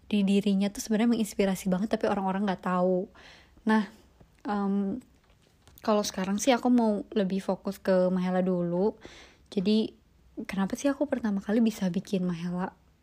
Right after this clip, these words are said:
Awalnya tuh ini sebenarnya agak, gimana ya,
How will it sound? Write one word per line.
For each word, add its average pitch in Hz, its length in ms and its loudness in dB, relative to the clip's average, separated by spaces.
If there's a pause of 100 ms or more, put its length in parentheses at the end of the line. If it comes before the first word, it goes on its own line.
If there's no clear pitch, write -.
(160)
Awalnya 196 480 0
tuh 311 320 0 (400)
ini 226 160 4
sebenarnya 220 480 0
agak, 180 320 -4 (1120)
gimana 202 320 0
ya, 170 160 -4